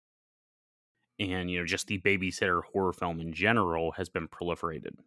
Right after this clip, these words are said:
But, you know, if you're not familiar, that's, I don't know how you, how you wouldn't be at this point, but babysitter gets a call from downstairs asking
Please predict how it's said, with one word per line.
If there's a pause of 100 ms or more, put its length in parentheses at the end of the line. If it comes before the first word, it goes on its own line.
(2000)
But,
you
know,
if
you're
not
familiar,
that's, (1080)
I
don't
know
how
you, (320)
how
you
wouldn't
be
at
this
point,
but (500)
babysitter
gets
a
call
from
downstairs
asking